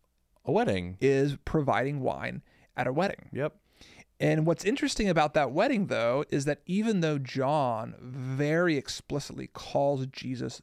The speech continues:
Speaker 2: the groom
Speaker 1: Yes.
Speaker 2: in chapter three, Jesus is not the groom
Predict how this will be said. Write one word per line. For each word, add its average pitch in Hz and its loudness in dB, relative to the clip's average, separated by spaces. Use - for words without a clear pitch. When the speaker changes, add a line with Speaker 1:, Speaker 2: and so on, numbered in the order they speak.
Speaker 2:
the 143 -6
groom 135 -6
Speaker 1:
Yes. 101 -2
Speaker 2:
in 135 -4
chapter - -4
three, 151 -8
Jesus 165 -2
is 208 -4
not 135 -4
the 170 -6
groom 139 -10